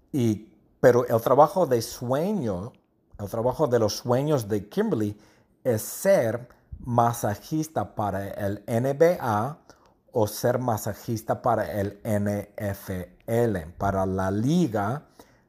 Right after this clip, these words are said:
Nacional de Fútbol Americano. Ella quiere trabajar para el N B A, que es básquetbol americano, o para N F L, que es fútbol americano. Y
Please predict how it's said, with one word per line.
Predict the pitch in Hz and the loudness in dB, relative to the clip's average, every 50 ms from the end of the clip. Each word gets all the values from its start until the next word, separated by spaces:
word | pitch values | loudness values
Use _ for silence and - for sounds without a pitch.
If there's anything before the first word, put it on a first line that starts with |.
| _ - | _ -10
Nacional | - 117 107 110 107 110 113 - - 139 127 120 113 113 107 104 | -4 2 4 4 4 4 0 -2 -2 -2 0 0 0 0 0 0
de | 98 98 95 | 0 -2 -2
Fútbol | 95 - - - - 139 143 151 160 - - - 104 95 92 95 - - | -4 -6 -12 -6 0 4 4 4 4 2 0 -2 -2 -2 -2 -4 -6 -8
Americano. | - 98 92 92 92 87 87 - - - 101 98 95 92 87 82 73 - _ _ _ _ | -6 -6 -4 -4 -4 -6 -8 -10 -10 -8 -6 -6 -6 -6 -8 -10 -12 -16 _ _ _ _
Ella | - 95 95 101 107 107 | -10 -8 -6 -6 -6 -6
quiere | - 120 113 120 | -6 -4 -4 -4
trabajar | 113 - 117 104 107 104 104 113 110 - - | -4 -2 -4 -2 -2 -2 -2 -4 -6 -4 -2
para | 107 104 101 101 98 - | -2 0 0 0 -2 -2
el | 95 92 92 92 - - - | -2 -4 -4 -4 -6 -8 -6
N | - 117 107 110 | -2 0 0 2
B | 95 98 92 - | 2 0 -2 0
A, | - 110 117 147 190 202 - | 0 2 2 2 0 -2 -4
que | - 107 | -4 -4
es | 98 90 - - - | -4 -4 -6 -10 -4
básquetbol | - 92 87 - - 101 90 - - 117 123 117 113 156 180 - - _ _ _ _ _ | -2 -2 -2 -2 -6 -8 -8 -6 -2 0 0 2 0 -2 -6 -10 -14 _ _ _ _ _
americano, | - 98 92 98 95 92 90 - 104 104 113 143 170 - - | -6 -4 -2 -2 -2 -2 -4 -6 -6 -4 -4 -4 -6 -4 -6
o | 110 95 | -6 -4
para | - 110 110 113 123 131 - - | -2 0 0 2 2 0 -2 -4
N | - 110 101 104 110 | -4 -2 -2 -2 -2
F | - - 101 92 - 98 87 - | -2 -4 -6 -6 -6 -10 -10 -8
L, | - - 139 147 139 117 104 104 - - - - - - _ _ _ _ _ | 0 2 2 4 4 2 -2 -4 -6 -14 -20 -20 -20 -20 _ _ _ _ _
que | - 113 110 107 104 107 104 98 | -2 0 0 0 0 0 -2 -2
es | 92 - - _ _ _ _ - | -2 -4 -12 _ _ _ _ -20
fútbol | - - - - - 147 147 147 147 - 113 107 101 101 - | -18 -16 -12 -2 2 4 4 4 2 2 2 2 2 2 -2
americano. | - 101 95 98 95 95 90 - - - 113 110 107 95 85 76 - _ _ _ - _ _ _ - | -4 -4 -4 -4 -4 -6 -8 -10 -6 -4 -4 -2 -2 -4 -6 -8 -12 _ _ _ -20 _ _ _ -10
Y | 117 98 98 92 90 90 | -6 -4 -2 -2 -4 -4